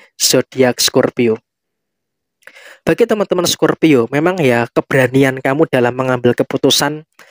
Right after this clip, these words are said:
ketegasan kamu dalam beberapa hal ini juga sangat berpengaruh sekali dengan beberapa kenyataan yang akan terjadi di dalam posisi rezeki teman-teman Scorpio, ya. Memang dalam posisi keuangan,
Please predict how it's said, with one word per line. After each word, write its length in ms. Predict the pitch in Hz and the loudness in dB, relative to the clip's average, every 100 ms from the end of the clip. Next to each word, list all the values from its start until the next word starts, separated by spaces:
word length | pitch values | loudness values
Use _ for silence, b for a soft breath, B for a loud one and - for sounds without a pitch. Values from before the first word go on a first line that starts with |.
| b b | b b
ketegasan 640 | 165 - - 131 - 135 | -6 -4 -4 -2 0 -2
kamu 240 | 139 143 | -2 -2
dalam 240 | - 120 120 | 0 0 -2
beberapa 500 | 123 - 123 117 117 | -2 -2 -4 -2 -2
hal 380 | - 139 147 131 | 0 2 2 0
ini 100 | 147 | -4
juga 240 | - - 120 | -4 -2 -2
sangat 400 | - 131 135 - | -2 -2 -4 -4
berpengaruh 560 | 131 - 135 131 135 | -4 -2 -2 0 -2
sekali 400 | - - 135 127 B B B B B | -2 -4 -2 -2 B B B B B
dengan 240 | 139 131 | -2 -2
beberapa 480 | - 131 - 127 - | -2 -2 0 0 -2
kenyataan 640 | 123 135 131 127 123 135 131 | -4 -2 -2 -2 -4 -2 0
yang 160 | 120 | -2
akan 240 | 123 - 131 | -4 -4 -4
terjadi 560 | 135 - 135 - 123 | -4 0 0 0 -2
di 380 | - - - 143 | -4 -14 -4 -2
dalam 380 | - 117 123 127 | 0 0 0 -2
posisi 400 | - 127 127 - | 0 0 0 0
rezeki 560 | 131 127 - - 123 - | 0 -2 -4 -2 -2 -2
teman-teman 480 | 135 127 123 123 120 | -6 -4 -4 -4 -4
Scorpio, 480 | - 120 123 123 120 | -4 -4 0 2 2
ya. 160 | 113 | 2
Memang 320 | 120 156 180 | 0 0 0
dalam 240 | - 127 127 | 0 0 0
posisi 720 | 127 127 127 - 131 127 127 | 0 2 0 2 2 4 2
keuangan, 720 | 120 139 170 254 160 131 131 | 0 -2 0 0 -2 -4 -10